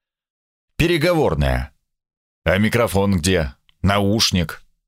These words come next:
Как вызывать с него?" "Все было", качнул головой монах, "в бою потеряли". "Потеряли?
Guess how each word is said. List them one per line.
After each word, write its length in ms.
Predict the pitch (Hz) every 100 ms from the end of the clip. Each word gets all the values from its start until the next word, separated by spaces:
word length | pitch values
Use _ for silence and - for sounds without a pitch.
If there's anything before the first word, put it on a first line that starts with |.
| _ _ -
Как 220 | 156 113
вызывать 420 | 95 98 165 110
с 80 | -
него?" 340 | 85 76 64 - _ _ _ _ _ _ _ _ _ _
"Все 420 | - - - 214 180
было", 500 | 196 190 175 165 - -
качнул 520 | 139 135 - 143 127
головой 440 | 110 123 123 123
монах, 500 | 113 113 117 104 - - - _ _ _ _
"в 140 | 151 160
бою 320 | 208 180 101
потеряли". 640 | 95 - 98 90 73 67 - _ - _ _ _ _ _
"Потеряли? 800 | - 113 117 104 127 180 135 67